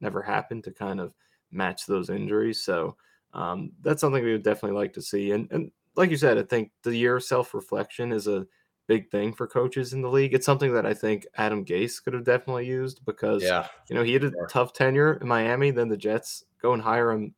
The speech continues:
Speaker 1: a couple of weeks after he gets fired. I don't think that was gonna be enough for him to really process that tenure and get what he
Speaker 3: Sure.
Speaker 1: get the, you know, self-reflection that he needed to learn from that. Maybe he could have panned out better if he did,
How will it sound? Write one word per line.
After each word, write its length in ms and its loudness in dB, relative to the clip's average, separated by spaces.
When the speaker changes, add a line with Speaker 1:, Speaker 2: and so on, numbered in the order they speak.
Speaker 1:
a 40 -20
couple 280 -2
of 60 2
weeks 280 0
after 220 -2
he 60 -4
gets 140 -4
fired. 380 0
I 140 -2
don't 160 -2
think 160 0
that 120 4
was 180 0
gonna 180 -2
be 160 -2
enough 340 -2
for 120 -2
him 120 -6
to 80 -4
really 380 0
process 520 2
that 160 -2
tenure 400 -2
and 240 -6
get 160 2
what 140 0
he 200 -6
Speaker 3:
Sure. 140 -10
Speaker 1:
get 180 6
the, 320 0
you 80 -4
know, 260 -4
self-reflection 720 -4
that 120 -4
he 60 -2
needed 420 -6
to 100 -4
learn 160 0
from 160 -6
that. 180 -2
Maybe 240 6
he 120 0
could 140 0
have 100 -10
panned 200 -2
out 160 0
better 200 2
if 100 -8
he 80 -8
did, 260 -4